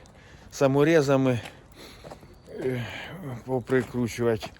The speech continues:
Там при-, плитки вроді би не буде. Сьогодні з шефом побалакаю, що там буде.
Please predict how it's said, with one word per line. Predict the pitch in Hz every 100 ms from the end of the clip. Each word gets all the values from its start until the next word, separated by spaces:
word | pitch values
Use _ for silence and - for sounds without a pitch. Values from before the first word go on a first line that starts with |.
| - - - -
Там | 147 143
при-, | 127 151 151 139 147
плитки | 151 151 - 143
вроді | 135 139
би | 127
не | 135
буде. | 131 104 98
Сьогодні | 95 131 131 113
з |
шефом | - 139 120 127
побалакаю, | 127 123 139 147 123 123
що | 104 123
там | 131 127
буде. | 127 156 113